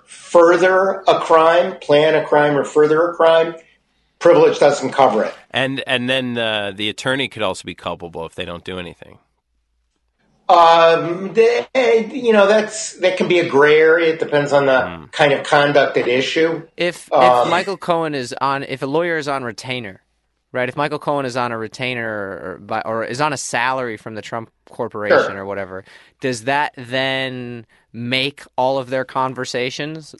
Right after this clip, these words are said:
Speaker 3: uh, client-attorney conversations, if, if he
Speaker 1: Oh.
Speaker 3: is hired in that capacity?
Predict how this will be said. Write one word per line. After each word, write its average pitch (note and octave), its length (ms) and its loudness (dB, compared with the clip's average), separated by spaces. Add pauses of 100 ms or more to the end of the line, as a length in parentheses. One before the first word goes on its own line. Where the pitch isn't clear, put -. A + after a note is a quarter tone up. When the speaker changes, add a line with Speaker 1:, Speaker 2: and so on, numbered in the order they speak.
Speaker 3:
uh, A2+ 280 -4
client-attorney B2+ 1200 -6
conversations, A#2+ 960 -8 (120)
if, C3 260 -8
if C3 220 -6
he - 100 -20
Speaker 1:
Oh. D3+ 300 6
Speaker 3:
is - 180 -10 (120)
hired C#3 480 -2
in C3 100 -8
that B2+ 120 -2
capacity? C#3 720 -6